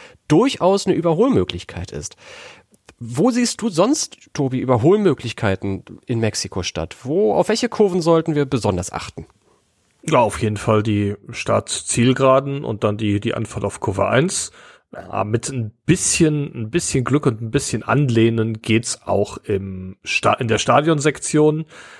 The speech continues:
Speaker 2: Aber das, äh, ja, ist dann schon nicht ganz so einfach. Da müssen, müssen, äh, beide mitspielen. Ansonsten sieht das so aus wie vor ein paar Jahren, als, äh, Nico Prost zwei, äh, einen Platz gewonnen hat, als die beiden Mahindras kollidiert sind.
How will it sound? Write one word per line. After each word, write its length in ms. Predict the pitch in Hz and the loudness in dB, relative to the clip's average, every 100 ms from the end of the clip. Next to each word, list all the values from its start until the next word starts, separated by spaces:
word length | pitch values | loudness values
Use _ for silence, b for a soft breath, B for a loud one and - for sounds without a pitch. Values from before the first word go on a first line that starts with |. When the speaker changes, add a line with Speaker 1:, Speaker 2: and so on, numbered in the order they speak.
| B | B
Speaker 2:
Aber 260 | - 110 107 | -2 2 2
das, 340 | 101 - - | 0 -4 -6
äh, 280 | 104 95 95 92 B 101 | -4 -4 -4 -8 B -10
ja, 320 | 92 101 B B _ | -4 -4 B B _
ist 180 | 165 - | -2 0
dann 100 | 131 | 2
schon 140 | 143 | 2
nicht 140 | 139 - | 2 2
ganz 220 | 135 - | 2 2
so 100 | 90 | 0
einfach. 440 | 104 104 - - | 0 0 -2 0
Da 140 | 120 107 | 0 2
müssen, 560 | 117 - 113 104 107 | 2 0 -2 -4 -4
müssen, 420 | 110 - 110 104 117 | -6 -4 -6 -6 -6
äh, 280 | 113 101 | -4 -4
beide 380 | 104 110 113 110 | 2 4 4 2
mitspielen. 560 | 104 120 - - 113 117 | 0 -2 -2 0 2 2
Ansonsten 500 | 101 107 113 - 113 | 0 -2 -2 -6 -6
sieht 240 | 113 117 | -4 0
das 140 | 113 - | 0 0
so 120 | 101 | 0
aus 280 | 104 107 - | 0 0 -2
wie 80 | |
vor 200 | 107 117 | -2 0
ein 80 | 101 | 0
paar 160 | - 104 | 2 2
Jahren, 460 | 98 117 113 113 | 4 2 0 -4
als, 440 | - 98 95 - - | -2 -2 -2 -6 -6
äh, 280 | 101 98 98 B B B B B _ - | -2 -2 -4 B B B B B _ 0
Nico 300 | 147 156 135 | 2 4 0
Prost 500 | - 143 165 - - | 4 4 2 -2 -2
zwei, 180 | 143 127 - | 0 0 2
äh, 120 | 131 | 2
einen 140 | 120 117 | 4 2
Platz 300 | 135 127 - | 0 2 0
gewonnen 380 | 117 127 139 | 2 2 2
hat, 140 | 131 131 | 0 0
als 160 | 127 | -2
die 80 | 123 | -2
beiden 400 | 110 110 107 104 | 0 0 0 -4
Mahindras 500 | 104 139 160 110 - | 2 2 2 0 -2
kollidiert 460 | - 101 98 104 98 | -2 -2 -2 -4 -2
sind. 360 | 107 - - | -4 -4 -8